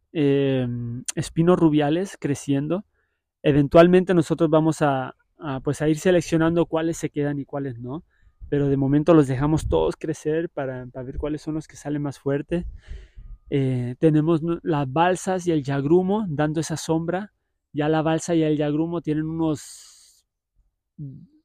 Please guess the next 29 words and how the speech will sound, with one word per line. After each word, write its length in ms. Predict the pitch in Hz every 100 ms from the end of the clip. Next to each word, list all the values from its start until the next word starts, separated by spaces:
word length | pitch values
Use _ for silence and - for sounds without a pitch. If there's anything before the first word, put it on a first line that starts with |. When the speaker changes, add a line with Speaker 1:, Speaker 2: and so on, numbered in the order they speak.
| _ _ _ _ -
Speaker 1:
veinte 480 | 139 143 170 180
Speaker 2:
será? 120 | 190 165
Speaker 1:
a 40 |
treinta 400 | - 165 175 170
pies, 500 | 156 160 214 - - -
Speaker 2:
Ujú. 180 | 233 - 214 208
Speaker 1:
más 200 | 170 170
o 60 | 175
menos. 440 | 165 180 240 - _ _ _ _ _
Y 300 | - 160 156
debajo 520 | 147 151 175 196 202 208
entonces 420 | 190 185 175 190
también 260 | 165 165 160
tenemos 420 | 165 165 165 147
un 100 | 160
caimito. 800 | 143 135 156 180 - 175 175 196 _ _ _
Speaker 2:
Retama 440 | - 262 262 240
San 240 | 247 254 247
José. 520 | 240 - - 277 160
Speaker 1:
Retama 320 | 208 151 151
San 180 | 143 143
José, 840 | - 143 - 185 185 185 185 - _ _
arbolitos 500 | 151 143 151 143 156
de 100 | 143
quenepa, 640 | - 147 175 185 - 180
arbolito 400 | 170 151 147 -
de 120 | 139 135
cacao. 640 | 139 - 170 175 175 190
Speaker 2:
Mango. 600 | 214 233 247 233 226 330